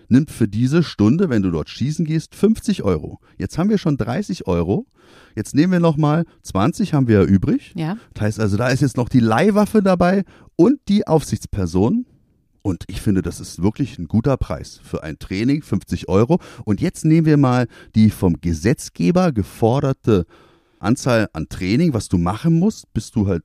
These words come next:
Speaker 1: eine W B K beantragen kannst, diese zwölf oder achtzehn. Könnt ihr euch jetzt mal zusammenrechnen. Bei
Speaker 2: Zwölf mal fünfzig, das kann ich auch rechnen.
Speaker 1: Zwölf mal fünfzig, ich hab ewig gedauert. Ich,
Speaker 2: Sechshundert,
Speaker 1: ich hab
Speaker 2: ne?
Speaker 1: ewig gebraucht.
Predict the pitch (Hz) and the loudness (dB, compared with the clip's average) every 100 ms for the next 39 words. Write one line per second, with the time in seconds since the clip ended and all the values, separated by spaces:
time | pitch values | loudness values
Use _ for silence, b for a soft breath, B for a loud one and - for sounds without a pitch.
0 | - 90 65 - 82 - 95 85 82 73 | -4 -4 -4 -8 -10 -8 -6 -4 -2 -2
1 | - 143 170 180 - 208 - - 76 - | -4 -4 -4 -4 -4 -6 -6 -6 -6 -8
2 | - 85 85 131 - 78 - 98 - - | -6 -2 0 0 -2 -8 -10 -14 -12 -6
3 | 170 202 - _ _ _ _ - 135 131 | -4 -4 -8 _ _ _ _ -2 0 2
4 | 117 98 95 - 82 - 82 87 147 151 | 2 0 -2 -6 -8 -8 -6 -4 -4 -4
5 | 147 - 139 139 B B B - 190 196 | -8 -6 -6 -6 B B B -4 0 0
6 | 202 175 - 226 - 240 214 - 202 190 | 0 -2 -2 -4 -2 -4 -4 -6 -4 -2
7 | 170 147 - 127 - 135 82 104 - 78 | -2 -6 -6 -8 -6 -4 -6 -8 -8 -8
8 | - 101 82 87 76 - 160 190 - 220 | -2 -2 -2 -4 -6 -6 -4 -4 -4 -2
9 | 196 156 190 233 156 104 90 67 - | -2 -2 2 4 4 2 -6 -8 -12